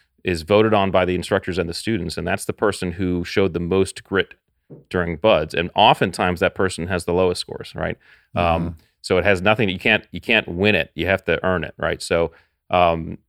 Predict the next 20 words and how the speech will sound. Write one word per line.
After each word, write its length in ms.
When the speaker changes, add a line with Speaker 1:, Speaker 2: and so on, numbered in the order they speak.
Speaker 1:
and 160
what 120
I 60
recognized 880
about 300
those 240
two 280
is 140
in 100
a 60
team, 720
well, 240
really 180
in 80
any 140
team, 160
but 80
certainly 240
seal 180
teams, 260